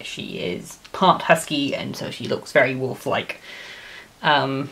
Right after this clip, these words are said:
she's not a wolf. She's not a wolf dog. She is definitely husky, but she just does. So my mum got me some wolf quilting fabric. So I think it's like a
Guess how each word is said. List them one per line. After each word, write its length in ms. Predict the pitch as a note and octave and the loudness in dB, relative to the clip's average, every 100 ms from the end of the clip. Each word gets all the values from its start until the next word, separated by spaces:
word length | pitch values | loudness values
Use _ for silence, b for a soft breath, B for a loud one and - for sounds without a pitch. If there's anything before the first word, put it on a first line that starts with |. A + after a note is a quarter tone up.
| - | -10
she's 240 | - G3+ F#3 | 4 8 10
not 160 | D#3+ | 8
a 40 | C3 | 6
wolf. 380 | A2+ - - - | -2 -4 -12 -10
She's 160 | D3+ | -2
not 140 | C#3 C3+ | -2 -2
a 40 | |
wolf 220 | B2+ - | -8 -10
dog. 180 | - - - | -10 -10 -8
She 220 | - - | -6 -6
is 80 | - | 4
definitely 380 | E3 - - | 4 4 -4
husky, 380 | C3 C3+ - - | -8 -10 -10 -10
but 140 | - - | -10 -10
she 160 | - | -12
just 260 | - - - | -8 -10 -6
does. 360 | - - - - | -6 -6 -10 -14
So 160 | - C#3+ | -6 0
my 140 | C#3+ | 2
mum 240 | D3+ C#3 C#3 | 4 4 4
got 180 | C3 | 2
me 100 | C3+ | 2
some 280 | C#3 C#3+ C#3 | -2 0 4
wolf 380 | C3+ C3+ - - | 6 6 4 0
quilting 360 | - A#3+ D#3+ D3 | 8 8 8 6
fabric. 380 | C#3 - - | 6 4 -2
So 380 | - D3 C#3+ D3 B B B B B B B - | 4 8 8 6 B B B B B B B -2
I 60 | F3+ | 6
think 180 | F#3+ F3 | 8 8
it's 140 | - | 8
like 240 | E3 D3+ D#3 | 6 8 10
a 380 | D3 C#3+ C#3+ | 12 12 8